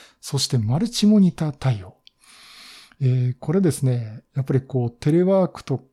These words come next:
かだけじゃなくて、まあ、普段お仕事でも、ノートパソコンと外付けのモニター、もしくはデスクトップパソコンに複数のモニターをつなげてっていうことで、結構もうマルチモニター皆さん普通に使ってると思います。で、マルチモニター使っててどうでしょうね。私結構不便に感じるのが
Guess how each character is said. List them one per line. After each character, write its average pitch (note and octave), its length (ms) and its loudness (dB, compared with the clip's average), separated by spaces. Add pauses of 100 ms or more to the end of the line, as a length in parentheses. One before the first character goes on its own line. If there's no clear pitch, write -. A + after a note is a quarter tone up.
(120)
か B2 240 -2
だ B2 180 -4
け D3+ 160 -4
じ C#3 60 -2
ゃ B2+ 60 0
な C3 100 -2
く - 100 -10
て、 C3+ 280 -2
ま A#2+ 80 -2
あ、 - 20 -4
普 F3+ 140 -6
段 C#3 180 0
お A#2 60 -4
仕 - 160 -6
事 C#3 200 -2
で A#2 120 -4
も、 A#2+ 260 -2 (260)
ノ E3+ 140 2
ー G#3+ 40 -2
ト G#3+ 140 -2
パ G#3 160 -2
ソ F3+ 160 -6
コ D#3 160 -4
ン C#3+ 80 -6
と F#3+ 400 -2 (1600)
外 C3+ 280 0
付 - 140 -2
け C3 40 2
の A#2+ 80 0
モ A2 120 -4
ニ G#2 100 -6
タ - 360 -20
ー、 E3 40 -4
も F3+ 60 0
し - 100 -6
く D3+ 160 -4
は B2 240 -2
デ C3 100 -2
ス C3 100 -4
ク - 100 -16
ト E3+ 100 -2
ッ - 20 -10
プ - 120 -18
パ D#3+ 120 -4
ソ - 120 -10
コ B2+ 100 -4
ン A#2+ 40 0
に A#2+ 100 0
複 - 180 -10
数 - 140 -2
の E3+ 80 4
モ A#2+ 120 0
ニ A2 100 -4
タ B2+ 100 -4
ー A#2 40 -2
を A2 60 -6
つ - 140 -10
な B2 80 0
げ A#2+ 100 -4
て D3 140 -4
っ - 20 -6
て - 200 -10
い A2+ 40 -8
う - 20 -14
こ - 80 -18
と A#2+ 100 -10
で、 A#2+ 100 -14
結 F3+ 160 -2
構 C3 100 -4
も A#2 100 -2
う A#2 60 -6
マ C3 100 -2
ル F#3+ 80 -4
チ G#3 120 -4
モ G3 80 2
ニ D3 100 0
タ G#2+ 100 -10
ー G2 40 -8
皆 B2+ 140 -2
さ A2+ 120 -10
ん - 40 -10
普 - 100 -18
通 - 160 -2
に E3 100 0
使 - 180 -6
っ C#3 60 -2
て C#3 140 -4
る A#2+ 60 -6
と A#2+ 100 -6
思 A#2 120 -4
い - 20 -6
ま G#2 100 -10
す。 - 200 -16
で、 C#3 80 0
マ C3 140 2
ル A#3 60 2
チ A#3+ 140 -4
モ C#4 80 -2
ニ A3+ 100 0
タ C3 80 -2
ー - 20 0
使 - 200 -8
っ C3+ 60 -10
て - 120 -10
て B2+ 100 -6
ど D3 200 -4
う - 20 0
で C#3 60 0
し - 100 -6
ょ B2+ 40 -4
う - 20 -4
ね。 A#2 100 -6
私 - 280 -10
結 - 200 -14
構 - 80 -8
不 F#3 140 -2
便 E3 140 0
に A#2 80 -4
感 A#2 200 -4
じ A2+ 100 -4
る A2+ 80 -6
の F#2+ 100 -12
が A#2+ 240 -8